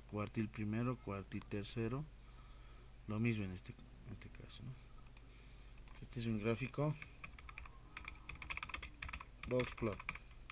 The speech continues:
Diagrama de caja se lo conoce. O cajas y bigotes. Listo.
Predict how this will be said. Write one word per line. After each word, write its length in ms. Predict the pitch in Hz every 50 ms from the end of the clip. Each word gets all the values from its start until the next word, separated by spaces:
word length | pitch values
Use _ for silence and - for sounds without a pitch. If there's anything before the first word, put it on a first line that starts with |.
| - - - - - - - - - - - - - - - - - - -
Diagrama 380 | 110 113 123 127 139 139 139
de 80 | 123 113
caja 280 | - - 120 107 - -
se 140 | - -
lo 80 | 98 90
conoce. 380 | - - 85 87 - - - - - - - - - - - - - - - - - - - - - - - - - - - -
O 140 | - 110 110
cajas 400 | - - 123 123 120 120 110 -
y 40 | 95
bigotes. 540 | 92 95 87 87 87 85 - - - - - - - - - - - - - - - - - - - - - - - - - - - - - - - - - - - - - - - - - - - - - - - - - - - - - - - -
Listo. 300 | 151 151 151 - -